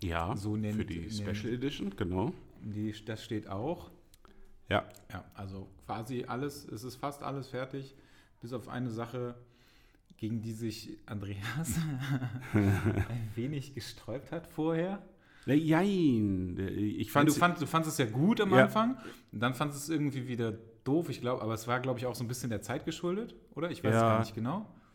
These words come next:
Speaker 1: Ja, der Zeit und auch so der Geschichte, äh, ja, äh, finde ich geil, aber weiß ich nicht,
Speaker 2: Mhm.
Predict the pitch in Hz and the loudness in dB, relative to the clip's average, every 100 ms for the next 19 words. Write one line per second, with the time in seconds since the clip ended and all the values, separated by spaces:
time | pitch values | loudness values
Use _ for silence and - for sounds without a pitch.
0 | _ 110 131 160 135 123 - 131 165 131 | _ 6 10 10 10 8 8 8 8 6
1 | 131 123 127 135 127 120 120 120 - 131 | 6 4 4 4 6 6 4 0 -2 0
2 | 127 107 110 107 - 110 - - 113 104 | 2 2 2 -2 -4 -6 -6 -6 -4 0
3 | 107 120 147 160 156 - - - 107 90 | 0 0 0 -2 -4 -8 -20 -16 -12 -10
4 | 87 - 107 - 110 - 120 113 110 110 | -10 -12 -16 -14 -8 -2 0 0 0 2
5 | 120 101 98 85 - - 98 135 156 156 | 2 2 2 0 -6 -6 -2 0 0 -2
6 | 175 185 - - - - 120 120 185 | 0 -2 -4 -16 -20 -16 -8 -6 -6